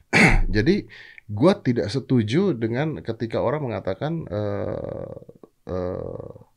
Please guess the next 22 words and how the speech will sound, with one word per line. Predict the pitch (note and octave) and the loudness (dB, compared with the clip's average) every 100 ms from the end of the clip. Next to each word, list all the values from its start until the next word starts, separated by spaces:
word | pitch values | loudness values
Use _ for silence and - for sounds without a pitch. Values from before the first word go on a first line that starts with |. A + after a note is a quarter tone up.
| - _ _ _ _ | -20 _ _ _ _
gua | - F#2 A2 F#3+ C#3 | -10 2 6 6 2
nerima | G2+ A#2 B2 B2 A#2+ A2+ A2 | 0 2 2 2 0 0 -2
gua | - G2+ A#2 G#2 | -4 2 4 4
apa | G#2 G2 | 2 0
adanya | F#2+ G2 C#3 | 2 0 -2
and | B2+ | -2
I'm | A2+ A2+ | 0 0
happy | A2 G#2+ | 0 0
with | F2 D2 | 0 -2
it. | - - _ _ _ _ | -8 -18 _ _ _ _
Karena | - D3+ | -2 0
menurut | A3 D3 B2 | 2 2 0
gua | C3 G3 | 2 0
ketika | D3 C3+ B2+ | -2 -2 0
lu | C3 | 0
menerima | B2 A#2 A2+ G#2+ | 0 0 0 0
lu | G#2 | 0
apa | F#2+ - D2 | -2 -4 -6
adanya, | E2 D#2+ F#2+ B2 | -2 -2 0 -2
you | G2 A2+ C3+ | -2 0 2
will | A2 F#2 | 2 0
be | G2 G2 G#2 | -2 -2 -4